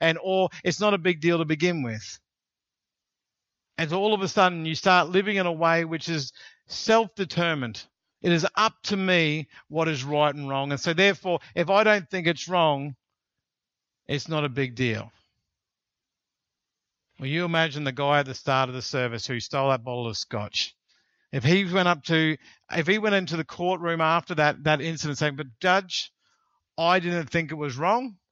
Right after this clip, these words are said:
so therefore you have to let me go." Of course the judge is gonna go, "Of course, it's up to you what's right and wrong. We're gonna let you walk out the door." No.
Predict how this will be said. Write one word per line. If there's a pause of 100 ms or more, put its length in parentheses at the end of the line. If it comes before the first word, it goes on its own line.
(140)
so
therefore
you
have
to
let
me
go." (760)
Of
course
the
judge
is
gonna
go,
"Of
course,
it's
up
to
you
what's
right
and
wrong. (180)
We're
gonna
let
you
walk
out
the
door." (840)
No.